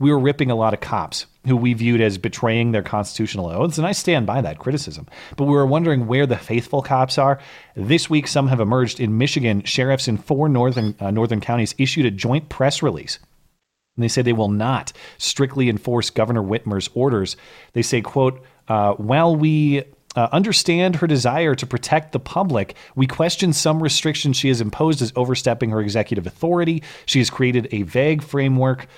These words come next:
of emergency laws that only confuse Michigan citizens. Each of us took an oath to uphold and defend the Michigan Constitution,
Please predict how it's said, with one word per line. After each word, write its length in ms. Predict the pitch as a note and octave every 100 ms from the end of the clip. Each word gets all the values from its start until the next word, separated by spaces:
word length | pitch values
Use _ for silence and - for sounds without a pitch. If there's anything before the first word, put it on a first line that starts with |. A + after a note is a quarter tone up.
| - _
of 200 | G#2+ G#2
emergency 520 | - A2 D3+ D3+ D#3 D3
laws 480 | A#2 A#2 A2+ A2+ - -
that 320 | A2+ G#2+ -
only 300 | C#3+ F3+ F3+
confuse 420 | - B2+ - A2
Michigan 320 | G2 G2+ - F#2
citizens. 500 | A2 G2 G#2+ G2 - _ _ _ _ _ _ _ -
Each 200 | G3 F#3+
of 80 |
us 140 | D3 -
took 200 | - C#3
an 120 | A#2 -
oath 260 | D#3 D#3+
to 160 | - C#3+
uphold 380 | A2+ - E3 D#3
and 100 | A2+
defend 360 | - D#3 D#3
the 60 | D3
Michigan 320 | C3+ A#2 G#2+
Constitution, 760 | - G2+ - - C3+ C3 C3